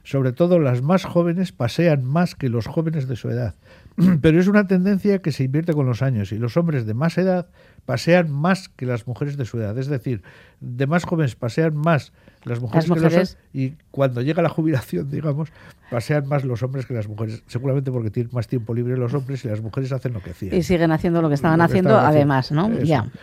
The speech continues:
Speaker 1: Y lo que prefieren en Estados Unidos hacen, eh, con una muestra de tres mil seiscientos voluntarios,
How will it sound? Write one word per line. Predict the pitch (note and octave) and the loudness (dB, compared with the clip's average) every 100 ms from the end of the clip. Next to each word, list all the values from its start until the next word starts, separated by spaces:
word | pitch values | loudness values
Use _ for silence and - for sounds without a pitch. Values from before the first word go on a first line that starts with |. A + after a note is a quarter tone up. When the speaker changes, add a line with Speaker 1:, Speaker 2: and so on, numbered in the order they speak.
| - - - - - | -20 -20 -20 -20 -12
Speaker 1:
Y | - D3+ D3+ C3+ | 2 4 6 4
lo | C3+ | 0
que | C#3 | 0
prefieren | C#3 C#3+ F#3+ G3 F#3 | 0 0 2 4 4
en | E3+ | 2
Estados | D#3 F3 F3+ D3 | -2 0 0 0
Unidos | F3+ F3 E3 | -2 0 0
hacen, | D#3 D#3+ E3 D3 A2+ | 2 2 -2 -4 -8
eh, | B2 A#2+ A#2+ | -4 -4 -4
con | A2 C3 | -2 0
una | D3+ | 0
muestra | D#3 D#3 D#3 | 2 0 0
de | B2 | -2
tres | A2 A#2 | -2 -4
mil | D#3+ | -4
seiscientos | D3+ C#3+ D#3 D#3 | -2 -2 -2 -2
voluntarios, | D3 D#3 D3+ D#3 C#3+ C#3+ C#3 | 0 -2 0 0 2 -2 -4